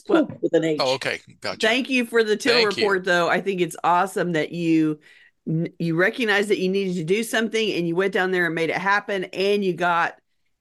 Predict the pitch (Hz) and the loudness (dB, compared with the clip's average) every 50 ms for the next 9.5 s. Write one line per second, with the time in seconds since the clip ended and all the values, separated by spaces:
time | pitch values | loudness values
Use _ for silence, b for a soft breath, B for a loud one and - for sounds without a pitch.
0 | _ _ _ - 175 175 175 - - 208 208 196 190 170 - - 185 180 170 165 | _ _ _ -4 -4 -4 -4 -2 0 0 0 2 0 -2 -2 -2 0 0 0 0
1 | 180 185 180 170 160 160 190 196 233 226 - - 202 202 - 214 185 170 - - | 0 0 0 0 0 0 0 -2 -2 -2 -2 -2 -2 0 0 0 -2 0 -2 -4
2 | 156 156 175 170 175 175 - 160 151 - - - 233 233 220 190 180 170 156 143 | -4 -2 0 -2 -2 -2 -6 -8 -8 -8 -6 -4 -2 0 0 0 0 0 0 -2
3 | - - _ _ - 165 160 156 - - - - _ _ _ b b b b b | -2 -6 _ _ -4 -4 -4 -4 -6 -10 -14 -16 _ _ _ b b b b b
4 | b _ 156 160 - - 196 208 214 202 - 220 190 180 180 175 170 160 151 - | b _ -6 -4 -2 2 2 2 2 0 0 0 0 2 2 2 2 2 0 0
5 | - - 156 147 143 147 170 202 220 220 202 170 156 165 180 180 - - - b | -4 -10 -12 -6 -2 0 0 2 2 2 2 2 0 0 -2 -4 -8 -12 -14 b
6 | b b b b b _ - 185 180 214 202 - 180 - - 233 208 208 214 185 | b b b b b _ -6 -2 2 2 2 2 0 -2 -2 -2 0 0 0 0
7 | 175 190 202 208 202 190 185 175 196 220 233 226 220 196 175 165 175 175 170 - | 2 2 2 2 2 0 -2 -2 -2 0 0 0 0 0 2 2 2 2 0 0
8 | 170 160 165 - - 160 175 170 - - - 175 165 180 175 160 160 170 165 160 | -2 -6 -4 -2 -2 -2 0 -2 -2 -6 -6 -4 -2 -2 0 0 0 0 2 2
9 | 143 120 98 95 - 156 160 165 156 | 0 0 -4 -4 -2 -2 -2 -2 -4